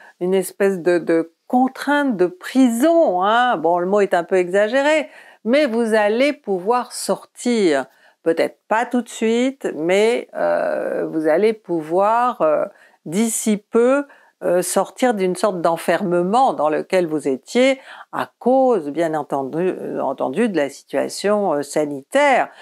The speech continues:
Je, je ne peux que penser avec cette conjoncture qu'elle est en train de s'améliorer et que donc on, on voit la sortie de crise se, se dessiner. C'est, je, vraiment, je le pense.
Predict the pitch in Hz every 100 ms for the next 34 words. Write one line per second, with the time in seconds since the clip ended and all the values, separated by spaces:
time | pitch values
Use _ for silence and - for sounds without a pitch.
0 | - - - 175 175 226 370 185 226 214
1 | - 262 247 - 285 285 240 226 - 320
2 | 330 240 208 208 214 180 - 175 160 156
3 | - - 294 294 185 170 165 151 - 240
4 | 226 185 175 175 156 151 147 208 269 269
5 | - - 175 - 175 156 233 226 156 151
6 | 165 170 151 131 165 226 240 196 139 -
7 | 185 - 185 160 - 240 262 254 151 151
8 | - - - - - 202 196 175 117 170
9 | - 175 175 175 - 247 254 196 151 -
10 | - - - 139 151 135 104 123 135 214
11 | 233 247 208 196 202 - 160 139 139 -
12 | -